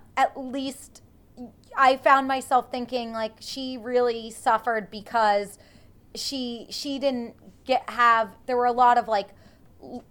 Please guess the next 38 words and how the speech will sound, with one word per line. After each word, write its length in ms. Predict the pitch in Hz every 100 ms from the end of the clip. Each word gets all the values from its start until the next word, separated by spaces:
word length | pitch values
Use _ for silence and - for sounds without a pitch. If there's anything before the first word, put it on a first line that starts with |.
| -
opportunities, 840 | 240 240 254 - 254 233 196 170
this, 180 | - 196
like, 140 | 214
sense 240 | 208 240 226
of 100 | 202
longing 600 | 190 208 214 214 180 170
for 140 | -
this 180 | 202 196
life 400 | 202 208 202 202
that 260 | 214 208 -
she 580 | - 240 220 208 196 190
didn't 420 | 226 196 208 196 - - - - - -
even, 500 | 254 240 247 220 214
she 180 | - 302
didn't 200 | 294 339
even 160 | 311 277
have 260 | 269 254
the 80 | 240
courage 460 | 233 233 220 202 -
to 120 | -
try. 580 | - 190 170 - - - - - - - -
And 180 | 240 247
that 200 | 254 247
made 180 | 247
her 160 | 233 254
an 80 | 226
even 300 | 233 226 226
more 200 | 226 226
pitiful 420 | 220 220 208 170
character 540 | - 190 165 165 160 151
to 120 | -
me. 320 | 156 - - _ _ _ _
So 260 | - 269 247
I 140 | 226
felt 500 | 226 277 247 240 -
more 360 | 226 220 202 196
for 120 | -
her. 340 | - 92 -